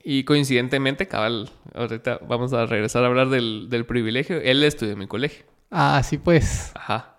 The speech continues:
Speaker 1: Entonces fue así como que, ah, me topaba. Entonces fue así como que, ah, va, venite a mi oficina. Y llegué, hablamos, que no sé qué. Va. Después,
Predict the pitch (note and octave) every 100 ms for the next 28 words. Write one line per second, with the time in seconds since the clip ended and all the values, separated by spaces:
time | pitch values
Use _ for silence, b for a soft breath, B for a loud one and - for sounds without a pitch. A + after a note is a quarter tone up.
0 | _ - G#2+ G#2+ B2+ D3+ D3 B2 C3+ D3
1 | C#3+ D#3 F#3 G#3+ F#3+ F3+ F#3 F#3+ - -
2 | E3+ D3+ D#3 D#3+ F3+ F3+ F3 D3+ D4 D4
3 | A#3 C#4+ C#4+ A#3 G#3 F#3 - D#4 D4 -
4 | - - - - - - - - F#2 G2
5 | - - E2 D2+ - b b b b b
6 | - C3 - C#3+ F3 - -